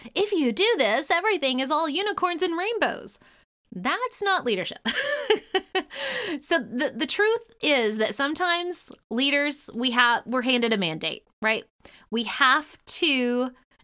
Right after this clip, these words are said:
explain something that comes from higher up and we don't have a choice. It's a must-do in which we have no choice but to follow, which then requires us to deliver the inflexible,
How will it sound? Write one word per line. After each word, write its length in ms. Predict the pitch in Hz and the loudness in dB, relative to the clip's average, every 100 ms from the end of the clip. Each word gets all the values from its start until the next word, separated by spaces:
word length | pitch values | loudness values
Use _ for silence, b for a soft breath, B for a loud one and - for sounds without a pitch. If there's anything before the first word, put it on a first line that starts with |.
| - | -6
explain 640 | 226 - - 254 262 262 | -4 -2 -2 0 2 2
something 600 | 254 - 220 214 208 202 196 | 0 0 0 0 -2 -2 -2
that 140 | 196 | -4
comes 240 | 240 214 | -2 -2
from 160 | - 208 | -2 -2
higher 340 | 185 185 175 | -2 -2 0
up 140 | 175 175 | -2 -2
and 100 | 180 | -2
we 80 | 180 | -2
don't 160 | 185 | -2
have 140 | 180 175 | -4 -6
a 40 | |
choice. 640 | - - 165 - - - - b b b _ - | -6 -8 -8 -8 -6 -6 -10 b b b _ -4
It's 160 | 214 | 0
a 60 | 214 | 2
must-do 760 | 196 285 370 240 269 269 262 240 | 2 2 2 0 0 0 0 0
in 140 | 208 | -2
which 160 | 185 - | -2 -4
we 80 | |
have 120 | 165 165 | -6 -2
no 160 | 247 | -2
choice 280 | 349 349 330 | 0 0 0
but 140 | 330 | -2
to 100 | 349 | -4
follow, 640 | - 247 220 220 208 208 214 - | 0 2 2 0 -2 -4 -8 -6
which 180 | 202 - | -4 0
then 220 | 226 240 | 0 0
requires 520 | 269 262 233 214 208 | -4 0 2 4 2
us 180 | 202 - | 0 -2
to 160 | - | -4
deliver 420 | 202 196 196 190 190 | -2 0 0 0 0
the 260 | 180 170 _ | -2 -4 _
inflexible, 1200 | 262 262 269 269 - 208 220 - 214 208 202 220 | -2 0 0 -4 -4 -4 -4 -2 0 0 0 -4